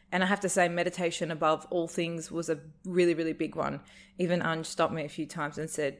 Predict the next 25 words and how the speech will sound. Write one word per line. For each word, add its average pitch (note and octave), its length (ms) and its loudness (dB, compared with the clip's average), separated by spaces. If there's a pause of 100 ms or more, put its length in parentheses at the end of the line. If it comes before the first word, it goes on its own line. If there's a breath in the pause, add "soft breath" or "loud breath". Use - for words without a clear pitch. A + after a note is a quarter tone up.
"You G#3 140 0
know, G#3+ 100 4
you G#3+ 140 2
haven't F3 320 -2
meditated, D#3+ 640 -4 (120)
like, D#3+ 200 -6
you've, E3 200 -6
you've F3 240 -8
let F3 160 0
it D#3+ 120 -2
go." C#3 260 0 (480 loud breath)
So D#3+ 340 4 (160)
I F#3+ 60 -4
guess G3+ 220 4
what G#3 100 0
I'm G#3 80 2
saying E3 420 -4
to - 160 -12
anyone F3+ 380 -2
that - 160 -8
feels E3+ 580 -4
a F3 60 -6
little D#3+ 160 -4
bit D#3+ 140 -6
off F3+ 440 -2